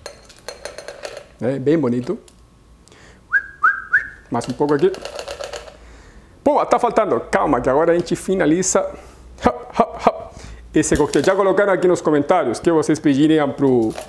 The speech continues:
Puma Noel. Eu fiz essa enquete no meu Instagram. Se você não me segue, você pode seguir o Puma no Instagram também. Aproveita, vai lá, segue o Puma no Instagram, tá? E, meu, as pessoas pedem das <laughs> essas coisas. Legal, acho muito legal a interação lá no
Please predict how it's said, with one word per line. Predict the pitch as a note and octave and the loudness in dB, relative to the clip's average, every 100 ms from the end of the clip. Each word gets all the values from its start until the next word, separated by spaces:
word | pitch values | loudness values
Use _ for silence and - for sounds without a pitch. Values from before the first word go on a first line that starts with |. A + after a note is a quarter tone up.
| - - - - | -10 -8 -6 0
Puma | A#3 G3+ C#3+ | 2 2 2
Noel. | C3 F3 G3 - - | 2 2 0 -6 0
Eu | G3+ | 2
fiz | G#3+ B3 | 2 0
essa | A#3 A3+ F#3+ E3 | 0 2 2 2
enquete | D#3+ - F3+ F3+ | 2 2 0 2
no | D#3+ | 4
meu | D#3 | 4
Instagram. | F3 F3+ E3+ C#3+ D#3 | 2 2 0 2 0
Se | D3 | -2
você | B2+ D#3+ | 0 2
não | |
me | E3 | 2
segue, | C#3+ E3 | 2 0
você | E3 | 0
pode | D3+ D#3+ | 0 0
seguir | D#3+ F3+ F#3 | -2 -4 -2
o | D#3 | -2
Puma | - C3+ | 0 -2
no | B2+ | -2
Instagram | B2+ - B2 B2 | -4 -4 -4 -2
também. | C3 C3+ | -2 2
Aproveita, | G3 F#3 F#3+ C#3+ | 4 4 2 0
vai | D3 | 0
lá, | D#3+ D#3 | 0 -2
segue | - C#3+ | -4 -4
o | C3+ | -2
Puma | C3 C#3 | -4 -4
no | B2 | -4
Instagram, | B2 C3 A#2+ - | -4 -4 -4 -4
tá? | E3 G3+ - - - - - - - - - - _ | -2 -2 -4 -16 -20 -20 -20 -20 -20 -20 -20 -20 _
E, | - E3+ | 2 4
meu, | E3 F#3+ | 4 4
as | C#3+ | 2
pessoas | D3+ C#3+ E3 | 2 2 2
pedem | - E3+ E3 | 2 2 2
das | D#3 - F#3+ | 2 2 2
<laughs> | - | 2
essas | - - - | 2 2 0
coisas. | - - - - - - - - - - - - | -2 -4 -4 -4 -4 -10 -20 -14 -10 -8 -8 0
Legal, | D3+ C3 | 2 2
acho | B2+ D3+ | 2 2
muito | D3 | 2
legal | D#3 C#3+ C3+ | 2 4 2
a | |
interação | C3 C3 B2+ - B2+ | 0 -2 -2 -2 -2
lá | B2+ C3 | 2 2
no | B2+ A#2+ A#2 G#2+ | 0 -2 -6 -8